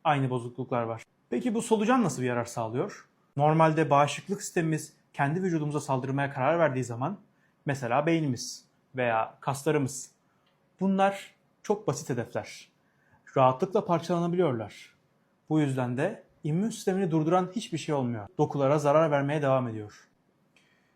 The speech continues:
Bizim verdiğimiz solucanda ise immün sistem solucana saldırmak istiyor.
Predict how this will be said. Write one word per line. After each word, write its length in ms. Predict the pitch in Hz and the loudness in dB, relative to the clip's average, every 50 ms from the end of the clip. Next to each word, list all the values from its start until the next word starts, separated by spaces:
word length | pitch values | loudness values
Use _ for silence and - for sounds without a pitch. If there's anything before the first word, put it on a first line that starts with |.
| _ _ _ _ - | _ _ _ _ -2
Bizim 380 | 160 156 170 190 190 - 170 | 0 0 0 -2 -2 -2 2
verdiğimiz 360 | 147 139 139 135 131 127 123 | 4 4 4 4 0 -2 -4
solucanda 600 | - - - - 147 156 156 156 135 113 113 131 | -6 -8 -8 -6 -4 -4 -4 -4 -4 -4 -4 -6
ise 400 | 127 110 - - 151 151 240 240 - _ _ _ _ _ _ _ _ _ _ _ - | -6 -6 -6 -8 -8 -8 -8 -10 -14 _ _ _ _ _ _ _ _ _ _ _ -4
immün 300 | 170 185 208 233 247 233 | 0 0 2 2 2 0
sistem 300 | - - - 220 226 214 | -2 -2 -2 -2 -2 0
solucana 360 | - 208 196 175 190 196 185 | 2 2 2 4 4 2 2
saldırmak 420 | 180 - 151 135 135 131 131 127 | 2 2 2 2 2 0 -2 -4
istiyor. 340 | - - - - 123 110 107 | -6 -10 -8 -6 -6 -6 -8